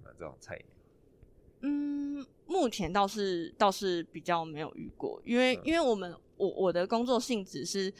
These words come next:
Speaker 2: 诶，譬如说两个人在一个单位，然后服务那个单位的同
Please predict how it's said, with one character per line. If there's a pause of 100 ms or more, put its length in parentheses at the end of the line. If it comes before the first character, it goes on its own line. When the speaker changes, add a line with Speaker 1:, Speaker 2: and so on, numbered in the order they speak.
(260)
Speaker 2:
诶，
譬
如
说
两
个
人
在
一
个
单
位，
然
后
服
务
那
个
单
位
的
同